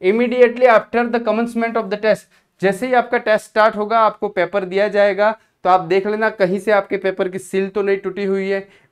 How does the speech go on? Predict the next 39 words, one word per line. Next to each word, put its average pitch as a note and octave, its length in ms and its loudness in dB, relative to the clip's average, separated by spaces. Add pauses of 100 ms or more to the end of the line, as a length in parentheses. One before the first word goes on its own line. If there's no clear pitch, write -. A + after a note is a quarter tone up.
ओएमआर F#3+ 400 2
शीट F#3+ 220 -12
फटी E3+ 280 -8
हुई G3+ 200 -4
तो G3 120 -4
नहीं G3 180 -2
है, G3+ 200 -2 (240)
ये F#3 180 2
चीज़ें F#3+ 320 -4
आपको F#3 260 0
मेक F3 260 -2
श्योर G#3+ 160 -4
करनी G#3 280 -4
है। A#3 60 -2
अगर F#3 280 -2
ऐसा F#3 260 -2
है F#3 160 2
तो F#3+ 120 -4
आप E3 240 0
आपका E3 260 -2
चीज़ G#3+ 380 -6 (600)
चेंज A3 400 0 (280)
करा E3 260 2
दे। C3+ 360 -4 (180)
आप F3+ 160 -2
of G3 240 0
course B3+ 220 6
किरोशा A3 400 4
एकेडमी A3 320 0
को A3 60 0
डाउनलोड A3 500 0
कर G#3+ 140 0
सकते G#3 280 -4
हैं, G#3+ 120 -4
प्ले G3+ 220 0
स्टोर G3+ 280 -4
पे G#3 180 -4
अवेलेबल G3+ 460 -2
है, G#3+ 140 -2